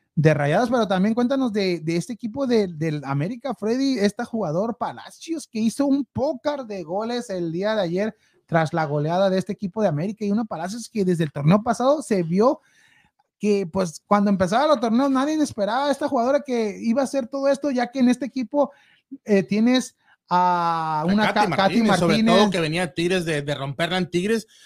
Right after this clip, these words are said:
Speaker 2: y llegas al América, ¿no? Y llega Palacios y, pues, la
Speaker 1: Y
Speaker 2: manda
Speaker 1: Ali-,
Speaker 2: la
Speaker 1: Alison
Speaker 2: banca,
Speaker 1: González,
Speaker 2: Alison González también,
Speaker 1: que
Speaker 2: que llegó
Speaker 1: también
Speaker 2: lesionada, por eso no, no se, no se incorporó en el primer torneo, pero sí está dando la, la sorpresa, ¿no? Y gana, bueno, ya no sorpresa, porque es segundo torneo haciendo goles con el América, pero le quita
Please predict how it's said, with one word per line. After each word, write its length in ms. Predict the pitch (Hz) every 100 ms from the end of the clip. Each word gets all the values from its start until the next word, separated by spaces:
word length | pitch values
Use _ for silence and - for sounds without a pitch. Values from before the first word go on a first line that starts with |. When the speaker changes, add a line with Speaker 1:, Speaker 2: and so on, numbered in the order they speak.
| -
Speaker 2:
y 120 | 151 151
llegas 340 | 180 202 214
al 80 | 202
América, 440 | 165 185 226 220 214
¿no? 120 | 233
Y 100 | 170
llega 680 | 175 180 202 160 131 127 135
Palacios 420 | 156 151 175 233 185
y, 280 | 165 147 127
pues, 200 | 139 131 135
la 100 | 175
Speaker 1:
Y 60 |
Speaker 2:
manda 180 | 165 170
Speaker 1:
Ali-, 200 | 196 247
Speaker 2:
la 80 | 175
Speaker 1:
Alison 260 | 196 247 226
Speaker 2:
banca, 160 | 160
Speaker 1:
González, 220 | 143 160
Speaker 2:
Alison 120 | 247 277
González 260 | 233 -
también, 180 | 160 160
Speaker 1:
que 40 | 160
Speaker 2:
que 40 |
llegó 100 | 170 180
Speaker 1:
también 160 | 254
Speaker 2:
lesionada, 420 | 185 196 214 190
por 80 | 175
eso 140 | 175 196
no, 160 | 180
no 200 | 151 160
se, 340 | 156 185 156 139
no 220 | 151 170
se 120 | -
incorporó 440 | 180 185 170 156 160
en 80 |
el 80 | 185
primer 240 | 156 151 160
torneo, 420 | 196 196 247 247 - _ _
pero 140 | 160 180
sí 120 | 226
está 160 | 254
dando 180 | 247 277
la, 200 | 269 165
la 120 | 160 151
sorpresa, 400 | 165 202 247 311
¿no? 160 | 339
Y 420 | 226 170 170 156 139
gana, 560 | 175 220 247 214 143 -
bueno, 160 | 277
ya 80 | 269
no 80 | 269
sorpresa, 440 | 277 214 214 202
porque 180 | 165 160
es 60 | 180
segundo 260 | 202 180 196
torneo 640 | 175 156 160 196 180 143
haciendo 360 | 139 - 160 170
goles 220 | 175 180
con 120 | 170
el 120 | 143
América, 400 | 131 143 185 190 175
pero 180 | 143
le 120 | 135 -
quita 520 | 147 - 196 131